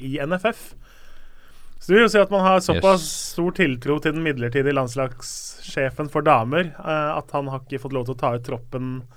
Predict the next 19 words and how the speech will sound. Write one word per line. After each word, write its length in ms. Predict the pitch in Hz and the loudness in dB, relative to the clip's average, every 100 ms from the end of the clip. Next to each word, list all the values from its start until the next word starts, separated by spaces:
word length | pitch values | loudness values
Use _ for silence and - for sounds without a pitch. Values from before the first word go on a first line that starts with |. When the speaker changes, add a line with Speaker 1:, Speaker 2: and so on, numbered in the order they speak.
| - - | -20 -4
Speaker 1:
på 100 | 156 131 | 2 2
egen 140 | 120 | 2
hånd 120 | 135 | 0
engang. 240 | 196 233 240 - | 0 0 -6 -2
Han 80 | 190 | 0
Speaker 2:
Nei. 80 | 180 | 2
Speaker 1:
har 20 | |
fått, 360 | 175 160 - 170 | 0 -4 -2 4
eh, 160 | 160 | 4
noen 160 | 156 139 | 2 -2
som 80 | 147 | -4
har 60 | 143 | -2
stått 220 | 147 - | -2 0
over 100 | 139 | 0
skulderen 400 | 139 131 131 139 | 0 0 2 2
og 80 | 139 | 0
sagt 220 | 135 127 | -4 -6
at, 140 | 131 - | -10 -8
eh, 140 | 143 | -8